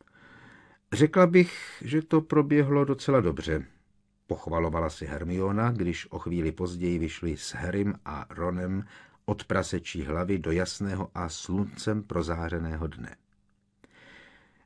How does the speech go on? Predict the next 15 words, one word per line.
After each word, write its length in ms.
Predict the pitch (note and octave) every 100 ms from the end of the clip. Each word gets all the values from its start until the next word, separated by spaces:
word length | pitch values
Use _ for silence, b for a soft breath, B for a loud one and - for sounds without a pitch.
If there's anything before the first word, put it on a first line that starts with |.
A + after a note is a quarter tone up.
| -
Harry 320 | C3 C3+ C#3
i 240 | - G#2
Ron 260 | G2 A2+ B2
ještě 380 | G#2+ - - F#2
drželi 720 | F2+ F2+ F#2 F#2 F#2 E2+ E2
v 60 | D2
rukou 360 | E2 D#2+ D#2 D2+
láhve 580 | D#2+ G2+ F#2 F2 F2 E2
máslového 640 | D2+ D2+ - D2+ D#2 D2
ležáku. 640 | C#2 B1+ C2+ - - - - _ _ _ _ _ _ - B B B B B B B _
"Ten 180 | A2+ A2+
Zachariáš 720 | B2 D3 C#3 A2+ G#2+ G2 -
mě 160 | F#2+
pěkně 320 | F2 F#2 F#2+ F2
štve," 460 | - F2+ F#2+ E2